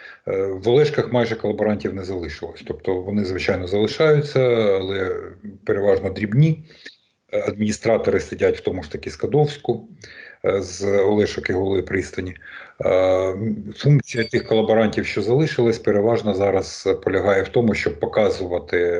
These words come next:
рос-, руським воєнним, де є вільне житло.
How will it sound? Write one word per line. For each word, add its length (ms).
рос-, 640
руським 340
воєнним, 520
де 240
є 260
вільне 340
житло. 480